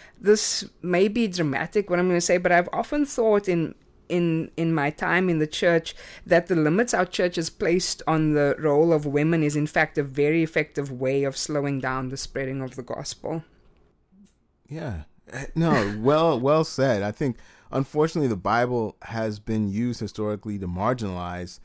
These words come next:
Speaker 2: a
Speaker 1: Right.
Speaker 2: lot of different people, women particularly. That's the, the point of this conversation right here.
Speaker 1: Right.
Speaker 2: And in the context of women,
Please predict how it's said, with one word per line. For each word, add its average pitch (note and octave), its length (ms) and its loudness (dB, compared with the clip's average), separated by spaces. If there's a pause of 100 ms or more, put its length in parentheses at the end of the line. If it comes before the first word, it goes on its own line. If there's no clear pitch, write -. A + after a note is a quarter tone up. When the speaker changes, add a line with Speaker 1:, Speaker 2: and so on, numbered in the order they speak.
(580)
Speaker 2:
a - 80 -8
Speaker 1:
Right. G2 80 -4
Speaker 2:
lot B2+ 240 4
of G2 180 0
different G2+ 440 -6 (120)
people, G#2+ 560 -4 (160)
women G#2+ 720 -2 (280)
particularly. A2 580 -6
That's G2+ 260 -6
the, G2 320 -8 (100)
the G2 80 -10
point G#2 320 -4
of F#2 140 -8
this G2+ 320 -8 (600)
conversation G2+ 760 -4
right F2+ 180 -4
here. A#2 420 0 (100)
Speaker 1:
Right. E3 280 -6
Speaker 2:
And C#3 160 2
in B2+ 80 2
the B2 60 -2
context G3 460 -2
of A#2 140 -2
women, B2 400 0